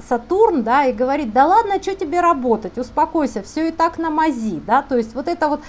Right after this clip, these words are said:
запудривание мозги от Лили-, э, мозгов от Лилит очень, э, ну, н-, ну, как бы здесь, э, хорошо вот, э, было в том смысле, что успокойся,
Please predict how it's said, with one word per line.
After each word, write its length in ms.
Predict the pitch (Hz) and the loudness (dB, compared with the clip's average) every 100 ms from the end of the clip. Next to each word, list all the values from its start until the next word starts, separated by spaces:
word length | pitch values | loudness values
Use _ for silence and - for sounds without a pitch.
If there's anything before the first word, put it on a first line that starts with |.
| - | -14
запудривание 880 | 208 254 349 403 381 285 247 240 247 262 | -2 0 0 -2 0 0 2 2 2 2
мозги 480 | 285 302 262 262 - | 0 0 -2 -4 0
от 200 | 233 240 | -2 0
Лили-, 320 | 285 285 349 | -2 -2 -2
э, 180 | 240 240 | 0 0
мозгов 480 | 247 294 277 285 247 | 2 0 2 0 2
от 160 | 226 240 | -2 -4
Лилит 340 | 285 349 466 | -4 -2 -2
очень, 300 | 294 294 302 - - - | -4 -4 -8 -10 -18 -2
э, 180 | 240 247 240 | 2 4 2
ну, 280 | 285 320 262 | -2 -2 -2
н-, 340 | 214 - 262 240 - | -4 -2 -2 -2 -6
ну, 100 | 302 | -4
как 200 | - 277 | -2 0
бы 120 | 254 | 0
здесь, 280 | 226 302 320 - - - | 0 0 -2 -6 -20 -6
э, 260 | 214 226 - | -2 -2 0
хорошо 520 | 285 285 302 - 339 | 2 2 0 0 0
вот, 180 | 254 233 226 | 2 -2 -2
э, 220 | 220 208 | -2 -2
было 420 | 202 285 285 240 | -2 0 4 2
в 380 | 220 - - - | 2 -12 -20 -6
том 180 | 294 254 | -2 -2
смысле, 440 | - 269 269 240 | -2 -4 -2 -4
что 280 | 220 - 233 - - - | -6 -4 -6 -6 -12 -6
успокойся, 840 | 247 - 302 339 415 302 - | -4 2 2 2 0 0 -2